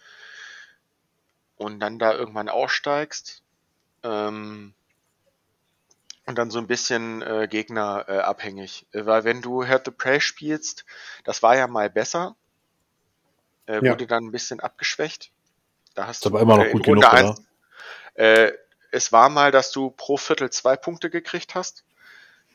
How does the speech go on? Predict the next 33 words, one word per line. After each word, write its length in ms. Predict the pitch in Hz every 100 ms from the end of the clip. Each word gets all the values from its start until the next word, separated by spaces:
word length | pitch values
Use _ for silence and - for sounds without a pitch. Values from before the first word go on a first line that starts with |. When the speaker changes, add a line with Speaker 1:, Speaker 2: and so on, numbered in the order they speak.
| _
Speaker 1:
aber 220 | 120 120
in 60 | 113
der 100 | 120
ersten 260 | 131 - 123
Runde 240 | 117 107
nicht. 400 | 104 170 - - _ _
Und, 520 | 113 107 110 110 - - 101
äh, 480 | 98 98 95 98 - -
es 180 | -
wurde 160 | 123 123
dann 220 | 123 117
geändert 600 | 113 120 139 151 151 - _
zu 160 | - 139
Nephilim, 600 | 127 - 127 120 120 110
dass 280 | 104 - -
du 340 | 117 110 107
ab 180 | 113 -
Runde 280 | 120 117 -
eins 460 | 113 127 131 - -
einen 220 | 117 123
Punkt 300 | - 139 -
pro 80 | 110
Viertel 280 | - 113 104
gekriegt 440 | 101 - 104 -
hast. 240 | - - _ _ _ _ _ _ _ _ _ _ _ _ _ _ - - - - -
Und 80 | 110
wenn 120 | 113
der 100 | 117
Gegner 320 | 127 127 135
dir 100 | 127
das 160 | 120 -
verwehren 640 | - 110 117 147 123 101
will, 380 | 98 104 147